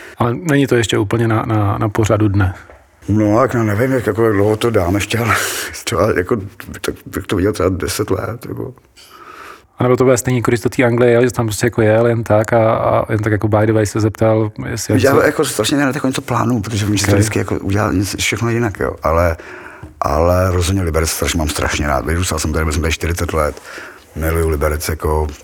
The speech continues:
Speaker 2: mám tady všechny ty kamarády a <laughs> když to dneska to bylo vtipný, tyhle, jsem přijel sem a přijdu k, k té radnici a tam je kolotoč, jo.
Speaker 1: Aha, konečně se dostáváme, my jsme se dneska o tom bavili s, s Martinem,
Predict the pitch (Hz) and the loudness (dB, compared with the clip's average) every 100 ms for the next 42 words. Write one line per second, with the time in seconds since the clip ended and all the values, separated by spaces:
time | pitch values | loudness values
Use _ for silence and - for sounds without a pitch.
0 | - 78 80 80 - - - 76 78 73 | -10 -6 -4 -2 -2 -4 -4 -4 -4 -2
1 | 82 78 76 78 78 73 - - - - | 0 -2 -2 -2 -2 -2 -4 -8 -16 -16
2 | - - - - - 82 - 101 - 85 | -18 -20 -20 -20 -4 -2 0 -2 -2 -2
3 | 87 - 85 85 - 82 82 90 85 87 | -2 -2 -2 -2 -2 -4 -2 0 0 -2
4 | 82 - - 71 71 95 - - - - | -2 -4 -4 -2 -2 -4 -8 -8 -12 -16
5 | - - - - _ - 82 64 64 65 | -16 -18 -20 -20 _ -2 0 0 0 -4
6 | 67 - _ - - 82 82 - - - | -8 -18 _ -8 -4 -4 -4 -10 -8 -8
7 | - - 80 69 71 71 78 80 76 73 | -8 -4 -2 -2 -2 -4 -4 -2 -2 -4
8 | - - - 69 - 92 - - - _ | -8 -8 -2 -2 -2 -4 -4 -6 -10 _
9 | 151 165 135 101 147 151 160 143 139 151 | 2 4 4 4 4 4 4 4 4 4
10 | 139 143 135 135 - 147 - 139 131 127 | 6 4 2 0 0 0 2 2 2 4
11 | 120 117 131 127 - 110 104 143 151 160 | 4 2 0 0 2 2 2 2 2 2